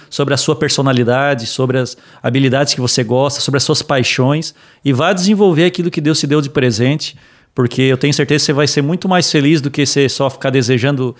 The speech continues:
ser milionário, ter uma casa não sei aonde e tal, porque isso tudo é, é, vamos dizer assim, é, é,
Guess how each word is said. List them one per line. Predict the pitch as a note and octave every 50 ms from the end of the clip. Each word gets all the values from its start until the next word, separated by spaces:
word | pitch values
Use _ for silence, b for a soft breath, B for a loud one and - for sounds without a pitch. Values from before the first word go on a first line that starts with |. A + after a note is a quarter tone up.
| b b
ser | b - - D3 C3+
milionário, | C3+ C#3 C3 B2+ B2+ A#2+ A#2 A#2 A#2+ C#3+ D#3+ D#3+ C3+ A#2 A#2
ter | - B2
uma | A#2+ B2 B2+ A#2+
casa | - C3 C3+ A#2+ C3+
não | B2+ A#2+
sei | - - C3
aonde | A#2+ A#2 A#2 A#2 C3 D3+ D#3 C#3 B2
e | A#2+
tal, | - C#3+ D3
porque | - - -
isso | - -
tudo | C3+ - F#3 F#3 E3+ F#3 F#3
é, | F3+ E3+ D#3+ D#3 C#3+ C3+ B2 A#2+ b b b b b b b b b b -
é, | - B2 B2+ B2 A#2
vamos | G#2+ A2+ C3 C3+ B2
dizer | A#2+ C3+
assim, | B2 - - C#3+ C#3 B2+
é, | A#2+ A#2 A#2 A#2 - -
é, | C3 B2 A#2 A2+ A2+ B2 A#2+